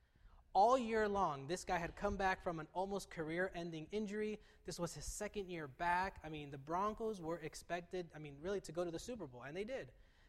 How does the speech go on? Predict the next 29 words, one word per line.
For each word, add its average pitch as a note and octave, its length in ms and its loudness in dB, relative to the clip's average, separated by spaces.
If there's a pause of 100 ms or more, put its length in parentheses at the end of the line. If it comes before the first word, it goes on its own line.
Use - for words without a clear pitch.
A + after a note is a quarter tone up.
I F#3 40 2
mean, F#3+ 200 4
these A#3 240 0
guys G#3+ 300 4
were E3+ 120 2
beating E3 400 -4 (180)
everyone. E3+ 840 -2
I E3 40 -8
mean, F3+ 180 0
they A3 140 4
were C4 120 -2
scoring F3+ 480 -2
points, B3 420 -4
like, D3 260 -4 (360)
thirty A#3 240 8
points, E3 420 -6
forty A#3 280 4
points, D3 380 -6
you D#3+ 100 -6
know, D#3 80 -4
maybe A#3 260 0
even G#3 160 -2
fifty G#3 320 -4
points, D#3+ 280 -6
I D3+ 60 -6
think. D3+ 200 -6
I - 20 0
don't G3 120 -2
remember. F#3 340 -2